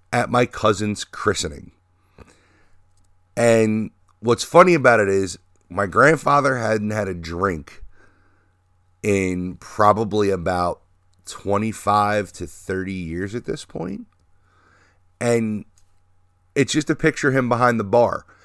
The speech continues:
And it's the funniest fucking picture ever because of the story that goes along with it, being that they had a bar. It was supposed to be an open bar for my cousin's christening. There was no bartender.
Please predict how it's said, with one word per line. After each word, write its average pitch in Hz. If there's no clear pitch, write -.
And 135
it's 160
the 190
funniest 143
fucking 127
picture 139
ever 139
because 104
of 107
the 107
story 139
that 98
goes 98
along 131
with 92
it, 92
being 110
that 92
they 95
had 101
a 131
bar. 117
It 110
was 104
supposed 120
to 127
be 131
an 120
open 113
bar 113
for -
my 90
cousin's 87
christening. 113
There 120
was 113
no 123
bartender. 110